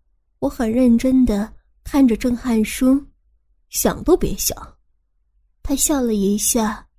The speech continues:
然后要我坐到浴缸边的台子上，张开双腿。“干什么呀？”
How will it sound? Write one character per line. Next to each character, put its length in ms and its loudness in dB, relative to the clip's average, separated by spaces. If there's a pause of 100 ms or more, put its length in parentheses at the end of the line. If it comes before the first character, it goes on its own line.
(440)
然 260 0
后 340 -2 (320)
要 160 0
我 140 0
坐 180 0
到 180 -2
浴 180 2
缸 260 0
边 180 2
的 100 0
台 280 -2
子 180 -4
上， 420 -4 (600)
张 220 0
开 200 -2
双 300 0
腿。 420 -8 (720)
“干 160 0
什 200 0
么 140 4
呀？” 100 2